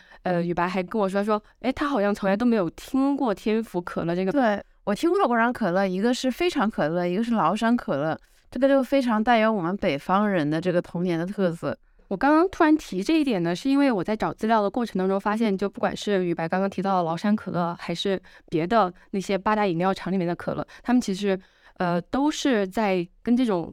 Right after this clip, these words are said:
Speaker 1: 可口可乐还有百事可乐成立了合资公司之后，然后渐渐就消失不见的嘛。就是现在我觉得唯一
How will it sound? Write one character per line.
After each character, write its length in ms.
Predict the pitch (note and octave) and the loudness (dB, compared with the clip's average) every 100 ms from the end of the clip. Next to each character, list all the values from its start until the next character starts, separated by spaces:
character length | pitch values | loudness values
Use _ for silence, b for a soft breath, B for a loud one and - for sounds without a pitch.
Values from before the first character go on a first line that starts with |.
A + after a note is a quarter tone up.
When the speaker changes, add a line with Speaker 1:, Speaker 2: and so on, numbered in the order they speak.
| - | -10
Speaker 1:
可 180 | - G#3 | -2 -2
口 80 | |
可 200 | A3+ A3+ | 0 -2
乐 140 | D#3+ F3+ | 0 0
还 140 | F#3 | 0
有 80 | G3 | -2
百 140 | F#3+ | 0
事 100 | F3+ | -2
可 140 | G3+ F3+ | -2 0
乐 100 | F3 | -2
成 180 | - F#3 | 0 0
立 100 | G3+ | 0
了 100 | F#3 | 0
合 140 | F3 | -2
资 120 | F#3+ | -4
公 220 | G3+ G3+ | -2 -2
司 160 | G3+ G#3 | -2 -4
之 160 | F#3 G3 | -2 -2
后， 160 | G3+ | -2
然 100 | F3 | -2
后 80 | F#3+ | -2
渐 160 | - G#3+ | -2 0
渐 220 | G#3+ F3+ b b b | 0 -2 b b b
就 260 | - G#3 F3+ | -2 0 0
消 140 | A3+ | -2
失 140 | A3 A3+ | -2 -4
不 80 | G3 | -4
见 260 | B3 A#3 | 0 0
的 60 | F#3 | 0
嘛。 160 | E3+ - B | -2 -8 B
就 80 | C4 | -2
是 80 | B3+ | 0
现 220 | C4+ B3 | 0 2
在 260 | B3 G#3 G#3+ - - | 2 0 -2 -14 -4
我 120 | F#3 | -2
觉 120 | F3+ | 0
得 120 | A3+ | 0
唯 200 | A#3 F#3+ | 0 -2
一 240 | G#3 C4 | 0 0